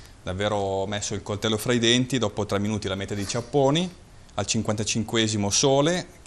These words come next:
ha schiacciato la palla appunto in meta, poi lì c'era il pareggio temporaneo, al sessantesimo nuova meta per Berg-, per Bergamo, e poi infine Marco Schenati per il, eh, trentuno pari definitivo.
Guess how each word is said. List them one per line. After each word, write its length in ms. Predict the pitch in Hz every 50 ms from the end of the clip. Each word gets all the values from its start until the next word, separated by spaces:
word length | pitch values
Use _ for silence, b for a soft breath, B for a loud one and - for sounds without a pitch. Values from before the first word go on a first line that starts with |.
| - - -
ha 40 | -
schiacciato 400 | - - - 95 - 101 92 98
la 100 | 92 90
palla 360 | - - 98 95 95 95 90
appunto 500 | 87 - 107 101 98 95 - 98 95 92 B B B B B B B B B B
in 180 | 113 117 127
meta, 360 | 127 127 131 143 143 - 190
poi 600 | 165 - 135 135 143 156 151 143 131 123 117 107 - - - - - -
lì 140 | - 107 120
c'era 180 | 120 - 107 95
il 60 | 92
pareggio 320 | - 110 107 107 104 110
temporaneo, 720 | 101 - 117 113 110 - 147 139 139 143 160 180 202 214
al 60 | 185 -
sessantesimo 720 | - - - - 120 113 110 - 131 123 110 104 110 104 101
nuova 180 | 107 107 110
meta 260 | 113 113 113 113 123 113
per 240 | - 156 151 120
Berg-, 460 | 117 113 - 120 123 127 127 127 - -
per 180 | - 165 160
Bergamo, 460 | 135 135 135 139 156 160 180 185 165
e 60 | 131 110
poi 680 | - 131 131 131 131 127 123 120 113 113 98 95 120
infine 540 | 113 120 120 - - - 127 117 110 117 127
Marco 280 | 131 113 110 107 - 117
Schenati 640 | - - - 127 104 95 95 95 - - 120 120 - B B B B B B B - - -
per 160 | - 120 113
il, 160 | 110 110 110 110
eh, 400 | 104 101 101 98 98 95 92 92
trentuno 380 | - 113 107 104 113 110 107 98
pari 200 | - 98 98 101
definitivo. 760 | 98 95 - 104 95 87 85 104 98 92 85 85 78 78